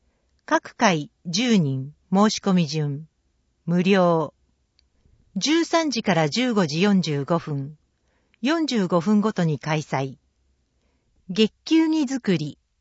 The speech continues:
各回十人、申し込み順。百円。十三時から十五時五十分。九十分ごとに開催。望遠鏡作り。各回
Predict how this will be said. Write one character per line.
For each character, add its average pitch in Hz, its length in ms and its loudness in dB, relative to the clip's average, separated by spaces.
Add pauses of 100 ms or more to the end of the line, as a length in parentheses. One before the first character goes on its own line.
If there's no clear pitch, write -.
(320)
各 - 320 -4
回 156 320 0 (200)
十 202 300 2
人、 143 380 -2 (260)
申 202 160 4
し - 80 -6
込 190 160 0
み 175 140 2
順。 143 420 -6 (500)
百 202 380 -2
円。 156 400 0 (1160)
十 302 260 2
三 320 280 0
時 220 100 -4
か 190 140 2
ら 160 120 2
十 226 240 0
五 185 140 0
時 143 100 -6
五 151 140 -2
十 185 180 -6 (160)
分。 143 380 -6 (760)
九 320 220 2
十 330 160 0
分 302 320 -2
ご 294 100 -2
と 220 100 2
に 160 140 0
開 165 240 -2
催。 143 380 -4 (840)
望 302 300 4
遠 311 220 0
鏡 277 280 2
作 220 300 -2
り。 131 180 -8 (720)
各 - 300 0
回 165 340 0